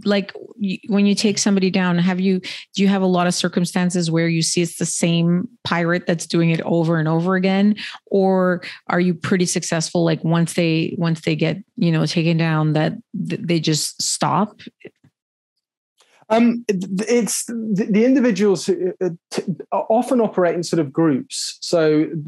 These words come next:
Speaker 2: a-, again, th-, it's, it's a, it's quite a large, large scale organization, these, these resellers. I mean, I,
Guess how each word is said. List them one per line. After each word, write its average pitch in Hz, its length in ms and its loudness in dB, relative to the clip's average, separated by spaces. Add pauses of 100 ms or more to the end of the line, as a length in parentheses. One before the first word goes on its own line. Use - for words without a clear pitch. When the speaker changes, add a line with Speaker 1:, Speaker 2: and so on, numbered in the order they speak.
(140)
Speaker 2:
a-, 175 140 0
again, 156 540 0
th-, 151 200 -6
it's, 196 320 -4
it's 190 120 -4
a, 170 220 -2
it's 185 80 -4
quite 269 280 -2
a - 20 2
large, 202 440 0 (300)
large 190 240 2
scale 175 260 2
organization, 156 720 0
these, 135 180 -2
these 135 240 -2
resellers. 131 560 0
I - 20 2
mean, 160 160 2
I, 156 160 0